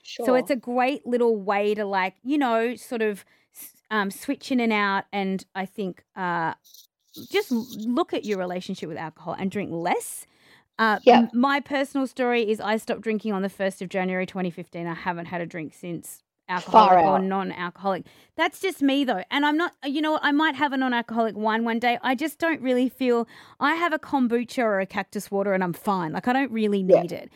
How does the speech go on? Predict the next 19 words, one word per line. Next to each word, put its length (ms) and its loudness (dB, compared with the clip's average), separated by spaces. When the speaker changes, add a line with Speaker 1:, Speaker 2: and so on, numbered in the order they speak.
Speaker 1:
But 100 2
I 80 2
know 180 2
for 120 -4
Speaker 2:
Yeah. 120 8
Speaker 1:
some 140 4
people, 300 0
they, 400 0
those 340 0
products 440 -2
are 200 0
really 380 2
helpful 420 -2
and 220 0
they 100 0
can 360 -2
serve 260 0
a 60 0
purpose. 360 -2